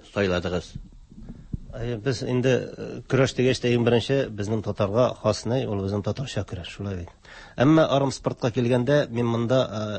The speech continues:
Speaker 2: э, әйтмәс идем, бу татарга хас түгел дип. Әйе, мин шул ук үземнең балачакны искә төшерәм. Нинди генә бер бәләкәй генә бер җыелышып, без инде балалар, э, көрәшә торган идек, чабыша, узыша идек.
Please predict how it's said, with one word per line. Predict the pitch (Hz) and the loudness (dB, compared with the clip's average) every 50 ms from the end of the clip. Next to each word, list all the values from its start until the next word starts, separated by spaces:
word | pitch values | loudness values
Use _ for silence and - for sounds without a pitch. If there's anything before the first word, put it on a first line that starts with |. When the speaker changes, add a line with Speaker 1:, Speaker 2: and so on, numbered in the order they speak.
| - - | -4 -4
Speaker 2:
э, | 120 | -4
әйтмәс | 117 - 127 117 110 - 117 | -2 0 0 0 0 0 0
идем, | 104 107 104 98 | 0 2 0 2
бу | 98 110 107 107 113 - - - - | 0 0 0 -2 -4 -10 -20 -16 -8
татарга | - 117 - 120 107 104 101 | -8 -2 0 0 2 2 0
хас | 92 - 101 - - | 0 -2 -4 -4 -4
түгел | - 107 92 95 90 | -8 -8 -6 -6 -6
дип. | 87 85 - - _ _ _ _ _ - - - - - - _ | -6 -8 -12 -14 _ _ _ _ _ -20 -20 -20 -20 -20 -18 _
Әйе, | - 113 110 110 | -4 -2 0 2
мин | 113 135 143 | 2 2 2
шул | - - 143 135 | 2 4 4 4
ук | 131 123 117 | 4 2 0
үземнең | 123 117 127 127 127 120 | 0 2 2 4 2 2
балачакны | 113 127 123 120 - 127 120 - 123 120 | 2 2 0 2 0 -2 -2 -2 -2 -4
искә | 110 - - 120 - | -2 -2 -2 -2 0
төшерәм. | - - 135 147 151 147 - - - - - - - - - - _ | 0 2 4 4 4 2 0 -6 -16 -20 -20 -20 -20 -20 -20 -10 _
Нинди | 123 131 156 165 156 143 | 2 4 6 6 6 4
генә | 139 131 131 123 | 4 4 4 2
бер | 120 135 127 | 2 0 0
бәләкәй | 113 95 - 117 113 123 131 127 113 120 139 131 123 | 0 -4 -6 -2 -2 0 0 0 0 0 0 0 2
генә | 131 127 120 | 2 0 0
бер | 117 120 120 | 0 0 -2
җыелышып, | 104 - 120 127 123 127 117 - 160 165 151 - - | 0 0 2 2 2 2 2 2 2 0 0 -2 -8
без | 117 113 113 | -8 -4 -2
инде | 120 123 120 117 | -2 0 0 0
балалар, | 113 110 117 123 120 117 120 117 107 | 2 2 2 4 4 4 2 0 0
э, | - - 107 107 104 107 - 104 | -2 -6 -8 -6 -6 -8 -8 -6
көрәшә | - 127 120 123 - 165 151 | -2 -2 -2 2 2 0 0
торган | - 147 139 143 143 143 | 2 2 2 2 2 2
идек, | 131 | 0
чабыша, | - - 117 110 117 - - 143 143 | 0 0 0 0 0 0 0 0 0
узыша | 131 117 117 120 113 - 143 139 147 | 0 0 0 0 2 2 4 4 4
идек. | 147 160 156 - | 4 2 0 -2